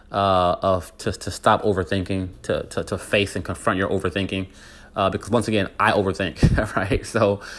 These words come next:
uh, this applies to me first. So remember that you are not alone. That's number one. You're, you're not alone.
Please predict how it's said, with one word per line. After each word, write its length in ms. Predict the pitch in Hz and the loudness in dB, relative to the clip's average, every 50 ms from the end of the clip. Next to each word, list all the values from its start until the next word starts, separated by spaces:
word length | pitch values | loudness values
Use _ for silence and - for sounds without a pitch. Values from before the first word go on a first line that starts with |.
| - - - - | -16 -16 -10 -2
uh, 300 | - 98 95 95 - - - | 2 4 4 4 2 0 -2
this 320 | - 98 110 104 - - - - | 0 2 2 2 2 -2 -6 -6
applies 360 | 95 - - 104 98 95 - | -4 0 2 4 4 2 2
to 100 | - 107 | 0 0
me 160 | 104 101 92 | 2 2 0
first. 580 | - - - - 101 - - - - - - - - - | 0 2 2 2 2 2 0 -6 -10 -10 -12 -14 -20 -6
So 140 | - - 98 | -2 0 0
remember 420 | 95 - - 196 165 104 87 - - - - - - - - - | 4 4 6 6 6 6 4 2 -2 -10 -20 -20 -20 -20 -4 -2
that 140 | - 90 | 0 0
you 180 | 90 104 113 101 | 2 4 4 6
are 100 | 92 92 | 4 6
not 140 | 92 104 113 | 6 6 6
alone. 400 | 123 139 156 156 135 127 123 120 | 8 8 8 6 6 4 2 0
That's 160 | 117 101 - | -2 -2 0
number 160 | 117 123 135 | 2 2 4
one. 300 | 139 131 117 98 95 98 98 - - | 4 4 4 2 2 0 -4 -10 -10
You're, 260 | - 95 101 101 92 95 | -4 0 2 2 2 0
you're 220 | 90 95 104 101 | 2 4 4 6
not 100 | 101 107 | 6 6
alone. 500 | 120 131 139 135 135 135 135 131 127 123 | 8 8 8 8 8 6 6 4 2 -2